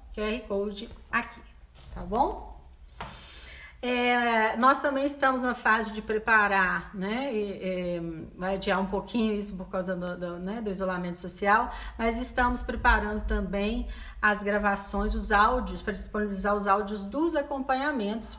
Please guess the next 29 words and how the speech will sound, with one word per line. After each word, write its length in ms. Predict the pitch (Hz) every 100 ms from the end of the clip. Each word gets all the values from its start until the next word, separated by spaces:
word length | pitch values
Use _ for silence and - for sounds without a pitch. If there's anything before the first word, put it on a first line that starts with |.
| -
pra, 360 | 208 196 190 190 - -
pro 140 | - 202
aluno 240 | 190 190
estudar 260 | 190 175 196
em 100 | 277
casa 840 | - 214 247 254 220 190 185 180
ou 260 | 190 202 214
pra, 500 | 226 208 185 170 165
né, 240 | 190 240 -
pra 140 | 196
vários 400 | 190 190 190 180
usos 640 | 175 190 208 175 170 165
e, 40 | 180
e, 460 | 170 170 175 170 - - -
às 140 | 185
vezes, 220 | 175 180 185
em 40 |
apresentações. 960 | 175 180 175 175 190 160 - - 151 -
Então, 140 | 190
em 100 | 214
breve, 600 | 185 196 202 214 233 247
todos 640 | - 220 220 220 214 - - - - -
os 200 | 214 196
áudios 420 | 196 185 180 185
dos 240 | 180 202 220
acompanhamentos 720 | 214 202 196 202 185 185 -
também 480 | - 190 175 190 -
estarão 480 | 185 - 190 170 170
disponíveis. 960 | 170 - 208 165 - - - - -